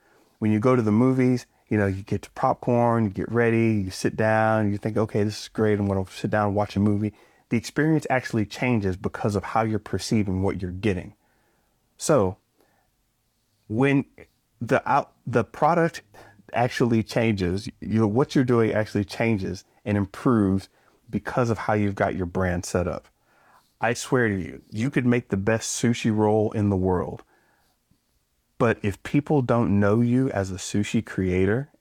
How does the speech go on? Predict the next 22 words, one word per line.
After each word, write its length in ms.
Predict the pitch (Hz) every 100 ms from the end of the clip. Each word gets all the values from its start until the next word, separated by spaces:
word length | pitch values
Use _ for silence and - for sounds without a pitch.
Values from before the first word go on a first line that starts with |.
| -
and 160 | 101
you 80 | 101
just 160 | 101 -
hand 200 | 101 107
them 120 | 104
some 160 | 104
sushi, 460 | 92 113 107 - 123 _ _ _ _ _ _ _ _ _ _ -
they 520 | 123 143 151 156 139 _
might 480 | 110 110 127 160 123
not 380 | 127 127 110 104
get 180 | 120 -
it. 160 | - _ _
They 100 | 117
may 160 | 123 123
just 220 | 123 -
be 100 | 127
like, 220 | 110 - _ -
"Oh, 260 | 175 95 - _ -
okay, 300 | 151 151 127
well, 140 | 113
that's 240 | 110 143 -
interesting. 500 | 113 104 - 107